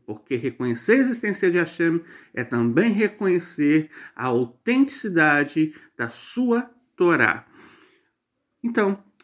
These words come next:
esse foi, ah, o nosso estudo diário de hoje. Se você tem alguma pergunta, se deseja encaminhar para nós alguma pergunta, se necessita de alguma resposta em relação às sete leis e suas ramificações,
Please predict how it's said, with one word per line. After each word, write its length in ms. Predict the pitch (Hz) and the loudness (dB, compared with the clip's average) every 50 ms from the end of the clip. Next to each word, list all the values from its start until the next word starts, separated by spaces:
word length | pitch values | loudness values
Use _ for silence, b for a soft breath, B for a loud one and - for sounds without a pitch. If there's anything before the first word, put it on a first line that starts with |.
| - | 2
esse 340 | - 175 190 196 196 - 196 170 | 6 6 6 6 4 0 -6 -4
foi, 560 | - - 160 151 143 147 147 147 147 - - _ _ | -2 0 0 2 2 2 2 0 0 -2 -6 _ _
ah, 560 | - 127 123 123 123 123 123 120 123 135 143 - - | -4 -2 0 0 0 0 -2 -2 -4 -8 -12 -10 -4
o 40 | |
nosso 280 | 135 139 135 131 - 131 | -2 -2 -2 -4 -6 -10
estudo 420 | 120 - - - 170 170 156 156 | -16 -10 0 4 4 6 6 4
diário 360 | 139 - - 120 117 117 120 117 | 0 0 0 2 2 2 2 0
de 140 | 117 120 | 0 0
hoje. 440 | 117 113 117 120 131 135 - 202 196 - - - b b b b b b b b b b b b b b _ _ _ _ | 0 2 4 2 2 2 0 -4 -8 -8 -14 -20 b b b b b b b b b b b b b b _ _ _ _
Se 140 | - - | -6 -2
você 240 | 226 233 233 233 247 | 0 0 2 0 0
tem 140 | 233 233 214 | 0 2 4
alguma 380 | 208 190 175 175 185 180 170 - | 4 4 4 2 2 0 0 -2
pergunta, 800 | - 127 123 123 135 131 143 165 175 175 165 165 - 120 117 117 | -2 -2 -2 -2 -2 0 2 4 4 4 2 0 0 0 0 0
se 120 | 117 - | -2 -2
deseja 440 | 131 127 123 120 123 - 151 147 151 | -2 0 0 0 0 -2 -2 -2 -2
encaminhar 480 | 147 123 113 - 117 120 117 117 117 117 | -2 -4 -4 -2 -2 0 0 -2 -2 -4
para 200 | 120 120 117 117 | -8 -10 -8 -6
nós 420 | 123 117 120 131 139 139 127 120 | -4 -2 -2 0 0 -2 -2 -2
alguma 240 | 117 117 120 117 113 | -2 -2 -2 -4 -6
pergunta, 500 | 117 - 113 117 120 120 139 151 131 - | -6 -10 -12 -8 -4 -2 0 0 -2 -2
se 140 | - - 135 | -6 -6 -4
necessita 640 | 131 127 - - - 135 123 - - 185 190 - 196 | -4 -6 -6 -10 -14 -14 -12 -10 -6 -4 -2 -2 0
de 80 | - 120 | 0 0
alguma 320 | 120 117 117 135 117 120 | -2 -2 -2 -2 -2 -2
resposta 760 | 117 - 120 113 - - - 135 127 123 123 120 - - 131 | -2 -6 -10 -12 -12 -14 -8 -6 -4 -4 -4 -4 -6 -8 -10
em 40 | 123 | -8
relação 540 | 120 127 123 123 120 113 113 - - 123 120 | -6 -6 -4 -4 -4 -6 -6 -8 -10 -8 -8
às 80 | 117 | -8
sete 320 | - - 143 131 - - 127 | -8 -6 -8 -6 -6 -6 -4
leis 260 | 120 120 117 117 120 | 0 2 2 2 0
e 60 | 117 | -4
suas 320 | 117 - - 143 143 131 - | -8 -8 -6 -4 -4 -4 -2
ramificações, 1080 | - 143 165 180 170 151 - - - 117 107 - - - 160 160 131 113 117 - | 0 2 4 4 2 0 -2 -4 -8 -8 -8 -8 -6 -6 -4 -2 -4 -4 -6 -10